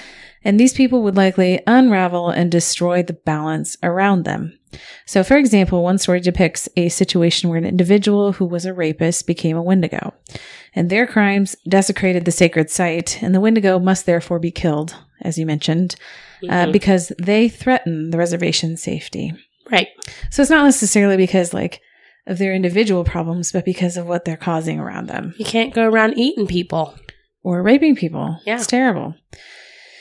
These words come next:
Speaker 1: So in addition to the Wendigo as an individual person, it can also be described as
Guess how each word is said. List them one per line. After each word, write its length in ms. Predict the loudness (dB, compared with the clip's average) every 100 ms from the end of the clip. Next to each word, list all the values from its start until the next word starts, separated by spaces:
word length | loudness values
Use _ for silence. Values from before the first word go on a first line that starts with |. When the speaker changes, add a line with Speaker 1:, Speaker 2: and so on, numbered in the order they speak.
| _ -10
Speaker 1:
So 180 | 0 2
in 120 | 4
addition 360 | 2 2 2 2
to 120 | 4
the 100 | 4
Wendigo 340 | 4 4 4 4
as 140 | 2
an 80 | -2
individual 680 | -4 -4 2 4 6 6 4
person, 760 | 2 -2 -4 -6 -4 -4 -6 -6 0
it 220 | 2 2
can 160 | 2 4
also 280 | 4 4
be 200 | 4 4
described 720 | 2 0 -2 -2 0 0 0 -4
as 440 | -4 -2 -2 -4